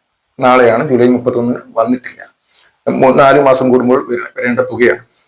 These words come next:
അപ്പോൾ അത്, അതിനു മുമ്പ് ആ ഡേറ്റ് പറയുന്നതിന് മു-, മുൻപായിട്ട് കർഷക രജിസ്ട്രേഷൻ ചെയ്തവർ ശ്രദ്ധിക്കേണ്ടതുണ്ട്. അത് പൂർണ്ണമാണോ എന്ന് വെരിഫിക്കേഷൻ ചെയ്യുക. വില്ലേജ് ഓഫീസിലേക്ക്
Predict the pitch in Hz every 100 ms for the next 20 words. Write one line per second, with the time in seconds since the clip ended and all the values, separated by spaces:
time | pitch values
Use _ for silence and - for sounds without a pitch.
0 | _ _ _ _ _ - - 143 156 -
1 | - - - 131 151 139 175 156 165 208
2 | 151 147 143 147 - 147 139 185 190 170
3 | 151 - 131 127 110 - 127 123 123 -
4 | 127 139 123 131 127 - - _ - 120
5 | 120 120 - - 113 117 110 113 101 120
6 | - _ - - 139 127 135 143 123 120
7 | 117 117 113 113 117 120 - - 113 127
8 | - 113 127 131 120 - 123 120